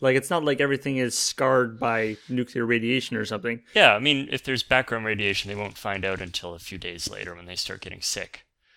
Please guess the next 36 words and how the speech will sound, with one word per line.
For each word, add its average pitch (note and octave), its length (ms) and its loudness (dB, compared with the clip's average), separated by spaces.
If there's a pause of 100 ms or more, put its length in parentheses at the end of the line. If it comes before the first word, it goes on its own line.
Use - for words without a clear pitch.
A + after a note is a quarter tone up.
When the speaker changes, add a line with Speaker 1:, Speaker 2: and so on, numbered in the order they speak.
Speaker 1:
Right, A#2 240 4
that's A#2+ 200 2
true, G#2+ 180 -4
I G#2 40 -6
suppose. A2+ 360 -6 (460)
Speaker 2:
It A#2 100 -4
looks - 260 0
nice. D3 380 2
It's G#2 160 -4
green, B2 640 -4
rolling A#2 360 0
hills. A2 520 -4 (1300)
And A2+ 160 -4
they A2 60 0
drop, A#2 440 0
uh, A2+ 200 2 (120)
they A2+ 120 -4
drop A#2+ 240 2
down A#2+ 180 0
a A2+ 60 -4
message A2+ 480 0
back A2+ 240 2
into A#2 120 -6
the G#2+ 100 -6
city. G#2+ 440 -4 (320)
Speaker 1:
Yeah, D#3+ 160 10
they C3 100 8
find D3 240 6
a, C#3 60 6
this B2+ 180 0
sort C#3 120 4
of - 120 -6
crack C#3+ 380 2
in B2 120 0
the, A#2+ 300 0
in A#2+ 320 -2